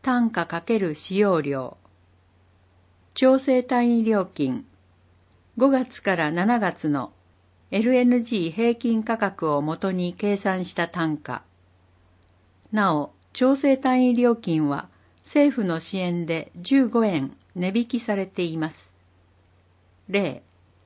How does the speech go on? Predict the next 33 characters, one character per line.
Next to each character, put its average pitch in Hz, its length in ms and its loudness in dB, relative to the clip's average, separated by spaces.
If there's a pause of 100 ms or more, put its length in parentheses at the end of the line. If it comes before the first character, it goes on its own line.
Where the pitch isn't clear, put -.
(160)
二 202 160 0
十 277 240 6
立 247 240 0
方 240 160 2
メ 214 220 2
ー - 40 -6
ト 143 160 -8
ル、 131 160 -10 (640)
三 254 360 4
千 226 260 2
四 208 180 0
百 160 280 -6
六 147 280 -2
円。 - 300 -4 (1500)
三 262 320 2
十 262 240 2
立 240 200 -4
方 240 220 0
メ 214 200 0
ー - 40 -10
ト 143 140 -6
ル、 139 160 -10 (680)
四 269 280 4
千 262 240 0
八 175 260 -8
百 165 300 -6
二 208 180 0
十 175 220 -2
三 170 380 -6
円。 131 220 -10 (1400)
四 262 260 6
十 262 220 0
立 233 200 -4